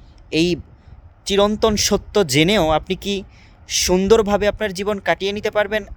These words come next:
আগামী একটি বছর? পারবেন না। অর্থাৎ আল্লাহ সুবহানাহু ওয়া তাআলার প্রতিটি বিষয়, অর্থাৎ তিনি ভুলে যাওয়া যেমন আমাদের জন্য একটি নিয়ামত, ভবিষ্যৎ না জানাও তার পক্ষ থেকে একটা নিয়ামত।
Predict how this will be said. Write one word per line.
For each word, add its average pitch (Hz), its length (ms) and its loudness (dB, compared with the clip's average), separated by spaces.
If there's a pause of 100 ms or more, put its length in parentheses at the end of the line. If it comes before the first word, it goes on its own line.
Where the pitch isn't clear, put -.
আগামী 190 320 -2
একটি 208 220 -10
বছর? 202 340 -6 (920)
পারবেন 117 240 0
না। 98 160 -14 (560)
অর্থাৎ 233 300 2 (140)
আল্লাহ - 160 0
সুবহানাহু 240 340 -2
ওয়া 247 80 0
তাআলার 233 420 0
প্রতিটি 247 720 -6 (480)
বিষয়, 185 360 2
অর্থাৎ 185 280 -2 (100)
তিনি 214 320 -4 (1000)
ভুলে 214 220 2
যাওয়া 240 260 0
যেমন 214 260 -4
আমাদের 202 280 -4
জন্য 214 180 -8
একটি 214 160 -10
নিয়ামত, 202 360 -4 (600)
ভবিষ্যৎ 208 480 -2
না 185 180 0
জানাও 233 300 0
তার 214 200 -4
পক্ষ 208 240 -8
থেকে 196 200 -6
একটা 202 140 -6
নিয়ামত। 160 380 -2